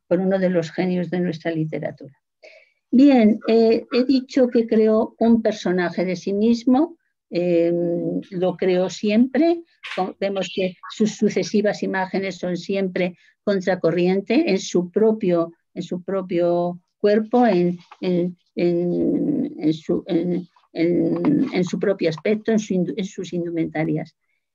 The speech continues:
Em, querría, mm, entrar ahora en,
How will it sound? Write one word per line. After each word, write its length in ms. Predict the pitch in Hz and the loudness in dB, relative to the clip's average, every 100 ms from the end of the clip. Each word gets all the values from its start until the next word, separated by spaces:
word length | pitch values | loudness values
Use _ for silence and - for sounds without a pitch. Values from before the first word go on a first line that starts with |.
| _ _ _ _ | _ _ _ _
Em, 640 | 240 240 233 226 220 - _ _ _ _ _ _ _ _ _ _ _ _ _ _ _ _ _ _ _ _ | 2 4 6 6 4 -2 _ _ _ _ _ _ _ _ _ _ _ _ _ _ _ _ _ _ _ _
querría, 600 | - 240 247 285 269 247 | -2 0 2 2 4 4
mm, 340 | 240 220 - - _ _ _ _ _ _ _ _ _ _ - - 208 | 4 2 -2 -8 _ _ _ _ _ _ _ _ _ _ -20 -14 -6
entrar 520 | 208 208 220 233 220 | -4 -2 -2 -2 0
ahora 500 | 208 208 208 214 311 453 _ _ _ | 0 0 0 -2 -2 -8 _ _ _
en, 380 | 214 220 226 254 | -4 0 2 2